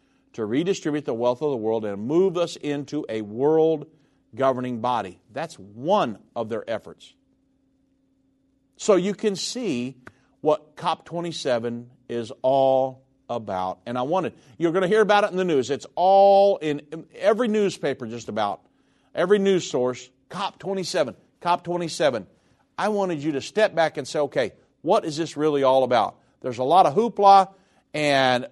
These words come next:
but at the end of the day, that's what they're trying to do. At, at the end of the day, that's what the World Economic Forum Great Reset's all about. All of this stuff.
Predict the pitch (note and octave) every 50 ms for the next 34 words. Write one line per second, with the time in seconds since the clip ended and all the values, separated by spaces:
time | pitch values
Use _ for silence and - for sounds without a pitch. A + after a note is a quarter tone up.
0 | _ _ A2 C#3 B2+ B2+ - _ _ _ - D3 C#3+ - D3 D#3+ G3 A#3 A3 G#3
1 | G3 A3+ B3+ A3 D#3+ C#3 - E3 D3+ - F3 C#3+ - F#3 F#3+ G3+ G3+ A3 F#3 D3+
2 | D#3 E3 E3 D3 - - - G2 E3 D#3+ - G#3 G#3 A3 A3 G#3+ G#3 G#3+ G#3+ G3
3 | G3+ G3 - - G3 G#3 F#3+ C#3+ - - _ _ _ _ _ _ - C#3+ F3 F3
4 | G3+ G#3+ G#3 G3+ G3 - G#3 G3 G3 G3 D3+ - - G#3+ G#3 G3 D#3 G3+ G#3 F3
5 | D#3 F#3+ A3 G#3+ - G3 F3+ D3+ - E3 D3+ C#3+ C#3 C3 B2+ A#2+ A2 - - -
6 | - B3 C#4 D4 D4 C4+ A3 F3 D#3+ C#3 - - - E3 C#3 G#2+ F2+